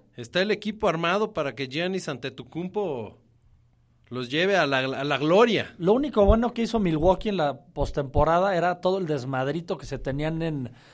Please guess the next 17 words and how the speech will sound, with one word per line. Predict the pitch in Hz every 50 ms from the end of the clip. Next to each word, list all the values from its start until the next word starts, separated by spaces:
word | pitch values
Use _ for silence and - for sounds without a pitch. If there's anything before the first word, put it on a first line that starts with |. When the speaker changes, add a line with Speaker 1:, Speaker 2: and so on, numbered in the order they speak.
| - - -
Speaker 2:
en | - 123 127 127 123
el | 123 123 120 120 120 120 120 120 120 120 120 120 117 113 113
side | - - 156 151 160 160 - -
court | - - 156 175 196 220 214 220 - 180
con | - 151 131 127
los | 123 120 - -
jugadores | - - 131 120 127 127 135 151 160 165 139
de | 135 131
Green | 123 143 151 160 160 147
Bay | 139 147 160 185 196 185
y | 156
con | 127 135 131 123
las | 120 113 113
visitas. | 123 120 - - 156 156 160 - 196 190 190 - - - - - -
Ahí | - 135 160 185
sí | 170 - 226 208
que | - - 202 190 175 151 123